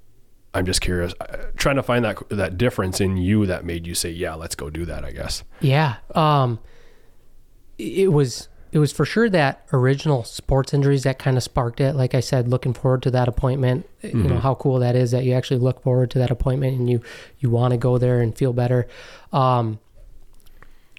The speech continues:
Speaker 2: as far as the overall nutrition, wellness, just, just overall health outside of musculoskeletal pain,
Speaker 1: Mm-hmm.
Speaker 2: was there something that d-, drove me there? Um, not, not a hundred percent.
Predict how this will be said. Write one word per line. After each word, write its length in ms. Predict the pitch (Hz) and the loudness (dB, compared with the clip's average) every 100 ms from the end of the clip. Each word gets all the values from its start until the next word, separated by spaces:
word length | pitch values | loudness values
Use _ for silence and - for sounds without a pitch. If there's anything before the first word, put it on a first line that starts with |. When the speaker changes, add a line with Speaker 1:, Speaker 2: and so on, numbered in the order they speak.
| - - | -20 -4
Speaker 2:
as 120 | 151 | -4
far 220 | - 139 202 | 0 2 2
as 80 | |
the 120 | 202 - | 2 2
overall 680 | 147 156 135 139 135 - - - | 2 2 2 4 2 0 -10 -4
nutrition, 560 | 127 - 143 - 135 117 | -4 0 0 2 2 2
wellness, 600 | 123 135 135 123 - - - | 2 4 4 2 -2 -12 -10
just, 300 | - 131 - | -4 -4 -4
just 200 | 180 - | -10 -4
overall 320 | 185 135 143 113 | 0 2 0 0
health 380 | - 131 143 - | 0 0 0 -2
outside 420 | 139 143 139 131 | -2 0 0 2
of 100 | 120 | 2
musculoskeletal 920 | 120 131 143 120 - 131 131 123 - | 0 0 -2 -2 -2 0 2 2 0
pain, 340 | - 135 170 160 - | -2 0 0 -2 0
Speaker 1:
Mm-hmm. 220 | 101 90 - | 2 2 0
Speaker 2:
was 120 | 151 139 | 0 2
there 80 | |
something 240 | 139 165 151 | 2 0 2
that 160 | 147 131 | 2 0
d-, 260 | 127 156 175 | -6 -6 0
drove 280 | 151 156 | 2 2
me 140 | 160 156 | 2 4
there? 280 | 156 180 - - - - - - | 4 2 0 -14 -20 -20 -14 -2
Um, 400 | 156 147 143 165 - - - | 2 4 4 0 -10 -8 0
not, 440 | 135 156 226 - - - - - - - - - - | 2 4 2 -2 -18 -20 -20 -20 -20 -20 -20 -20 -4
not 180 | 156 208 196 | 0 2 0
a 60 | |
hundred 300 | 175 165 180 | -2 0 0
percent. 640 | - 170 - 147 135 156 | 0 -4 -2 2 2 0